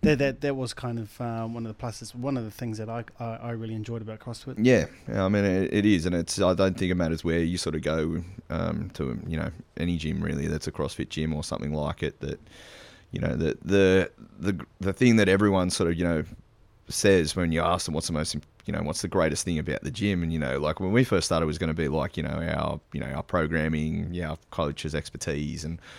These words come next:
Speaker 2: all these sorts of things, and, like, they are important to the, to the, to, you know, to members, but <laughs> the first thing everyone says is it's the community and wanting to hang out with their mates, you know, and we,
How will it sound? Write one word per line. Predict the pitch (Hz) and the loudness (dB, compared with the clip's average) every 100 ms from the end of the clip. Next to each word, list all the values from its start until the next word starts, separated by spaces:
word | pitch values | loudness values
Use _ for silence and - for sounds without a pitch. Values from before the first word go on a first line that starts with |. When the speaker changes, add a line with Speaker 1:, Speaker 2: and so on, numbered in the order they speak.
| - - - - | -20 -20 -18 -6
Speaker 2:
all | - | -2
these | 87 - | 0 -2
sorts | 80 - | -4 -6
of | 80 | -4
things, | 87 78 | -2 0
and, | 92 92 | 0 0
like, | 101 87 | 0 2
they | 110 101 | 4 6
are | 98 104 107 | 8 6 6
important | 101 95 101 127 147 - _ | 4 2 0 0 -4 -8 _
to | - | 0
the, | 87 82 | 2 2
to | - 85 | 0 0
the, | 82 82 _ _ | 0 -4 _ _
to, | - 95 | -2 0
you | 85 | 2
know, | 85 87 | 0 -2
to | 87 87 | -4 -4
members, | 85 101 131 | -2 0 -2
but | 139 85 110 | 0 0 0
<laughs> | - | -2
the | 107 | -2
first | 101 120 - | 4 4 4
thing | 98 | 2
everyone | 90 90 85 | 2 0 0
says | 90 87 | 2 2
is | 87 90 | 0 -4
it's | 87 - | -8 -6
the | 82 | -4
community | 82 85 85 87 82 | -2 -2 0 0 0
and | 80 | 0
wanting | 87 82 | 0 -2
to | 85 | 0
hang | 82 80 | 0 0
out | - | -2
with | 76 | -2
their | 73 | -2
mates, | 73 87 - - | 0 -2 -4 -8
you | 73 | -6
know, | 71 87 | -2 -2
and | 85 85 | -2 -2
we, | 85 82 | 0 -2